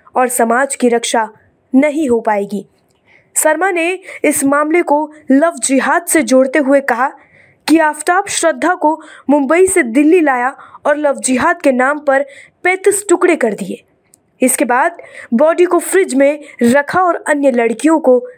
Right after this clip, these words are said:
घर लाता रहा। श्रद्धा मर्डर केस इस समय पूरे देश में चर्चा का विषय बना हुआ है। आफताब ने जिस तरह से श्रद्धा का कत्ल करके उसकी लाश को ठिकाने लगाया,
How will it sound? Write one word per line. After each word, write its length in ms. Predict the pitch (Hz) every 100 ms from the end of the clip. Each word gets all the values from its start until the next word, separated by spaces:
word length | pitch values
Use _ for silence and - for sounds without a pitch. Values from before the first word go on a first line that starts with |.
| _
घर 240 | 220 311 311
लाता 320 | 262 220 214
रहा। 260 | 202 175 180 _ _ _ _ _ _ - _ -
श्रद्धा 380 | - 359 403 453
मर्डर 240 | 392 370 359
केस 460 | 311 320 370 - -
इस 200 | 285 -
समय 220 | 294 294
पूरे 360 | 294 302 359 381
देश 460 | 214 277 359 359
में 80 | 269
चर्चा 400 | 254 254 247 277
का 220 | 262 226 214 - - -
विषय 340 | 233 302 359 339
बना 240 | 247 233
हुआ 260 | 202 208 208
है। 340 | 208 202 - _ _ _ -
आफताब 500 | 220 220 254 247 269
ने 280 | 262 285 294 - - 226
जिस 300 | 247 294 -
तरह 220 | 262 302
से 140 | 302
श्रद्धा 440 | 277 - 240 214 330
का 120 | 277
कत्ल 380 | 262 330 330 285
करके 460 | 269 269 262 254 254 - -
उसकी 240 | 285 - 349
लाश 340 | 254 302 339
को 100 | 349
ठिकाने 460 | 349 262 262 285 381
लगाया, 460 | 294 240 226 240